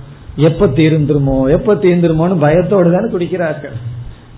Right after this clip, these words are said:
அதே போல பிரம்மானந்தத்தை இவன் அனுபவிக்க அனுபவிக்க எப்ப இந்த ஆனந்தம் தீர்ந்துருமோன்னு பயத்தோட தான் அனுபவிப்பான்.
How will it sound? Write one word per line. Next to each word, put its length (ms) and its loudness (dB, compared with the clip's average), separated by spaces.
அதே 400 2
போல 580 2
பிரம்மானந்தத்தை 840 0
இவன் 220 0
அனுபவிக்க 580 2
அனுபவிக்க 840 2
எப்ப 360 0
இந்த 300 4
ஆனந்தம் 560 2
தீர்ந்துருமோன்னு 760 2
பயத்தோட 560 2
தான் 200 0
அனுபவிப்பான். 580 -2